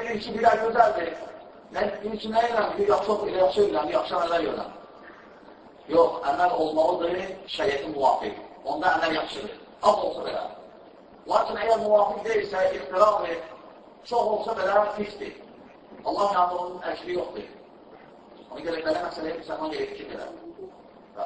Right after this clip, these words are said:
ancaq səhih məsələlərə gərək istinad edir, əməl edir. Və Şaban ayı, möhtərəm müsəlmanlar, ümumiyyətlə, Şaban ayı barədə bəzi məqamlar var.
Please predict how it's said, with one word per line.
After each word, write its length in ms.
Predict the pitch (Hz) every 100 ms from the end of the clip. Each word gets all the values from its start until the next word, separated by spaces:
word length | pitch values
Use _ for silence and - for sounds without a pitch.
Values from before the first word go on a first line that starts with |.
| -
ancaq 580 | - - 202 220 240 233
səhih 320 | 220 208 247 240
məsələlərə 540 | 208 208 208 208 -
gərək 240 | 175 160
istinad 320 | - - 139 -
edir, 220 | - - - - - -
əməl 240 | 165 170
edir. 180 | - - - - - - - -
Və 180 | - 185
Şaban 340 | - 214 247 240
ayı, 180 | 233 220
möhtərəm 380 | 208 220 220
müsəlmanlar, 580 | 202 214 196 196 214 208 - - - - - - - - - - - - - - - - - - - - - -
ümumiyyətlə, 360 | 208 233 214 -
Şaban 320 | 196 190 208
ayı 140 | 208 196
barədə 320 | 190 190 202
bəzi 360 | 190 190 185 180 - - - - - - - - - - - - - - - - - - - -
məqamlar 580 | 175 175 175 190 190
var. 200 | - -